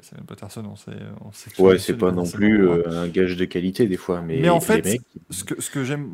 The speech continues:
Speaker 1: c'est, en, en fait, ce que j'ai découvert avec ça, c'est, c'est, ça m'a même pas marqué, euh,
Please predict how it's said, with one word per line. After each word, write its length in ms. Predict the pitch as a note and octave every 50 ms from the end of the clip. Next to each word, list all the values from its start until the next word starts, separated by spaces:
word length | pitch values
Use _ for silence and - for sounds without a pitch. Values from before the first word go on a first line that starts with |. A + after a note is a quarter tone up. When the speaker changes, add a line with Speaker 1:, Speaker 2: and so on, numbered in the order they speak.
| F#3+ -
Speaker 1:
c'est, 320 | - - - - - G#2 -
en, 220 | B2+ C3+ C#3 - -
en 80 | C3+
fait, 140 | C3+ F#3+ G3
ce 60 | -
que 60 | -
j'ai 120 | C3 A#2+ B2
découvert 520 | B2+ B2 - C3+ B2+ C#3+ F#3+ G#3+ D3 A2+ F#2+
avec 180 | A2 A2 A2 A2+
ça, 240 | - - F#3+ A3+ G#3+
c'est, 400 | G#3 - A2 G2+ G2+ G2 G2 G2
c'est, 320 | - - - - F2 F2+
ça 140 | - - -
m'a 100 | - -
même 180 | - - A#2 G#2+
pas 340 | - B2 A2+ A2+ A2+ A2 G#2+
marqué, 520 | G#2+ A2 A2 G#2+ G#2+ A2 - - - B2+
euh, 320 | B2 A2+ G#2 G2 G2 G2